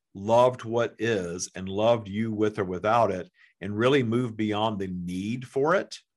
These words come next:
very often the result or the outcome of having such a surgery is not going to deliver the self-love on an authentic level that you are seeking. This is true for any type of plastic surgery,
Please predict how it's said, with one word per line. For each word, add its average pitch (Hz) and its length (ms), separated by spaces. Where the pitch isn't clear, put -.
very 131 360
often 127 400
the 104 100
result 98 580
or 95 80
the 98 180
outcome 110 420
of 90 100
having 113 460
such - 280
a - 40
surgery 101 640
is 95 140
not 117 300
going 110 240
to 107 100
deliver 101 600
the 92 140
self-love 110 1160
on 107 120
an 101 100
authentic 139 580
level 113 440
that 92 180
you 104 220
are 85 80
seeking. - 500
This 120 220
is 110 100
true 127 400
for 104 460
any 120 180
type 107 260
of 98 120
plastic 98 340
surgery, 120 580